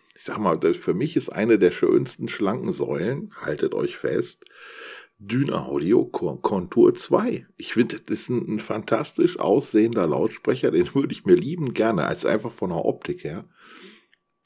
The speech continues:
sofort ins Wohnzimmer stellen. Finde ich astrein. Also, das, der, ich kann eure Begeisterung da durchaus, äh, nachvollziehen, weil das geht mir genauso.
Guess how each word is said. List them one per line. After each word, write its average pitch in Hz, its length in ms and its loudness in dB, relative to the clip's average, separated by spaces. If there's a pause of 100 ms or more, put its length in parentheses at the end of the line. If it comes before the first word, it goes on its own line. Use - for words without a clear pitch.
sofort 151 600 4
ins 214 220 -2
Wohnzimmer 151 460 -4
stellen. - 340 -8
Finde 147 240 4
ich - 220 -10
astrein. 165 640 -4
Also, 90 260 6
das, 95 140 6 (120)
der, - 440 0
ich 123 160 -2
kann 175 240 0
eure 110 460 4 (520)
Begeisterung 80 840 2
da 92 100 0
durchaus, 92 760 -2
äh, - 120 -2
nachvollziehen, 90 800 -2
weil 85 100 4
das 98 160 2
geht 87 220 -4
mir 101 100 -4
genauso. 76 420 -8